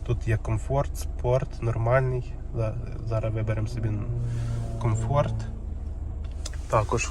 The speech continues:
собі включаємо, е, підігрів або обдув сидіння, залежно від пори року.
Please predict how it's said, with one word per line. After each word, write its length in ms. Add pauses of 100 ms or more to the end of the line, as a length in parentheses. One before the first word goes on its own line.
собі 200
включаємо, 600 (720)
е, 120
підігрів 560
або 240
обдув 400
сидіння, 540 (480)
залежно 500
від 180
пори 440
року. 360